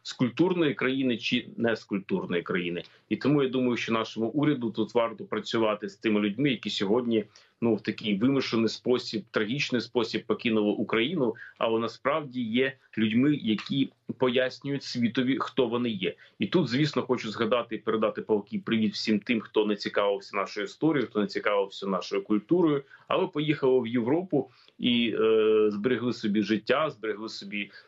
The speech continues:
е, достойне фінансове утримання від інших держав. Але сьогодні є, ну, скажімо так, сірими, е, популяризаторами нашої держави. По суті, от на цих людей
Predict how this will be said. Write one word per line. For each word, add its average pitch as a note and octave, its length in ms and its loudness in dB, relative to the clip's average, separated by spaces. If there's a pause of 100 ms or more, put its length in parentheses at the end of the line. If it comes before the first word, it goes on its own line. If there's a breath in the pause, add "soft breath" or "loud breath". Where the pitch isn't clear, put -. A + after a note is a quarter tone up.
е, G2+ 120 2
достойне G#2+ 460 2
фінансове G2+ 520 0
утримання C3+ 500 2
від A#2 180 -4
інших A#2 280 2
держав. A2 380 0 (280 loud breath)
Але B2 300 0
сьогодні C#3 640 0 (240 soft breath)
є, A2+ 380 0
ну, A2+ 140 -4
скажімо A2+ 380 0
так, A2+ 280 0
сірими, D3+ 600 0
е, C#3 60 -2 (800 soft breath)
популяризаторами A#2 840 0
нашої G#2 480 0 (160)
держави. G2+ 760 0
По G2 160 -8
суті, A#2 320 -4
от G#2+ 220 0
на A2 120 -4
цих - 300 -4
людей C3+ 420 0